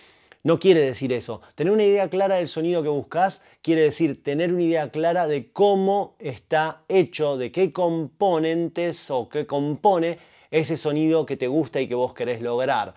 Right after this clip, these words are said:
Esto yo ya lo expliqué algunas veces. Si querés lograr el sonido de Petrucci, eh, más allá de tener que tocar <laughs> grosso,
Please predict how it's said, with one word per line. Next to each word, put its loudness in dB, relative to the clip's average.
Esto -10
yo -8
ya -2
lo -2
expliqué -6
algunas -4
veces. -6
Si -18
querés -6
lograr -2
el -6
sonido -6
de -6
Petrucci, -2
eh, -4
más -4
allá 0
de 2
tener -4
que -6
tocar -10
<laughs> -20
grosso, -2